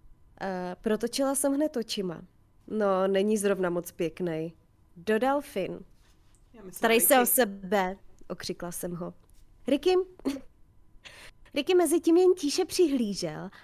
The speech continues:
Speaker 1: a nijak se nezúčastňoval naší debaty o Kelvinovi.
Speaker 2: Což jí nejvíc vytáčí, že jo?
Speaker 1: No, můj typ taky není. Přidala se matka. Jo,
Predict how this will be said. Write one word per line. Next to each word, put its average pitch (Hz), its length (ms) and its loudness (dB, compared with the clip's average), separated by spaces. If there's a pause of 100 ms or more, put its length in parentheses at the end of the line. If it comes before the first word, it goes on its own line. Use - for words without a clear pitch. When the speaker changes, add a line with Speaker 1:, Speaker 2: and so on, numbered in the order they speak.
(120)
Speaker 1:
a 262 80 0
nijak 269 460 4
se 285 180 4
nezúčastňoval 214 920 0
naší 247 300 0
debaty 190 440 0
o 214 100 -4
Kelvinovi. 196 760 -2 (100)
Speaker 2:
Což - 200 -12
jí 240 80 -10
nejvíc 247 340 -4
vytáčí, 262 720 -6
že 233 100 -8
jo? 190 220 -10 (1400)
Speaker 1:
No, 277 440 4
můj 262 200 4
typ 262 160 -2
taky 202 280 -2
není. 185 420 -2 (320)
Přidala 330 420 -2
se 311 160 -2
matka. 247 480 -2 (1700)
Jo, 233 160 4